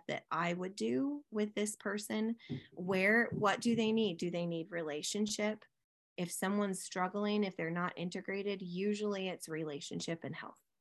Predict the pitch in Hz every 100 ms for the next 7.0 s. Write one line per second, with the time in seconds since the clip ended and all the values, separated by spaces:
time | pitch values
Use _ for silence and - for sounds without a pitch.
0 | - - - - 165 160 160 170 170 170
1 | 170 170 - 175 185 175 165 170 - 156
2 | 160 156 147 151 - - 160 160 156 165
3 | 165 147 160 - - 165 151 156 170 -
4 | 170 156 170 - - - - _ - 185
5 | 190 - 190 190 175 160 - 143 - -
6 | - - - _ 147 101 95 107 - 98